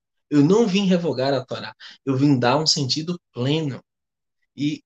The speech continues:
e é esse sentido pleno que eu me maravilho de falar, Samuel. Porque até o Messias, todos os doutores da lei, todos os religiosos,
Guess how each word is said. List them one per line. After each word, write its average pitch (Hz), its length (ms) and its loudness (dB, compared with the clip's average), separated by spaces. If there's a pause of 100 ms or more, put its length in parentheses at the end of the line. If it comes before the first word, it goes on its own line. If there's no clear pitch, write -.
e 143 160 0
é 160 60 4
esse 196 160 2
sentido 160 380 0
pleno 139 280 -6
que 143 120 -6
eu 139 80 -2
me 135 80 -6
maravilho 131 520 -4
de 127 120 -12
falar, 117 520 -8
Samuel. 104 460 -6 (800)
Porque 147 220 0
até 147 240 2
o 247 80 6
Messias, 165 800 2
todos 175 400 2
os 147 340 -2
doutores 120 720 -4
da 120 140 -6
lei, 104 440 -14 (120)
todos 151 400 -4
os 156 60 -4
religiosos, 127 920 0